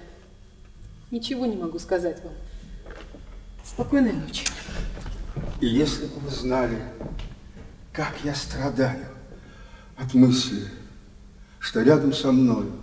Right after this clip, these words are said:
Speaker 2: в этом доме, гибнет другая жизнь, ваша. Чего вы ждете?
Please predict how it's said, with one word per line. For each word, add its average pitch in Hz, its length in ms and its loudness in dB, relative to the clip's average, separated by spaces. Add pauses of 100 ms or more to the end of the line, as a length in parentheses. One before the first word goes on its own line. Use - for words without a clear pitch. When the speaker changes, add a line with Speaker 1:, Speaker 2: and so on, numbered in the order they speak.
(260)
Speaker 2:
в 139 60 -2
этом 147 260 -2
доме, 131 360 2 (680)
гибнет 139 500 2
другая 170 480 -6
жизнь, 127 460 -10 (580)
ваша. 156 440 -4 (1040)
Чего 151 640 -8
вы 147 260 -8
ждете? 131 840 -8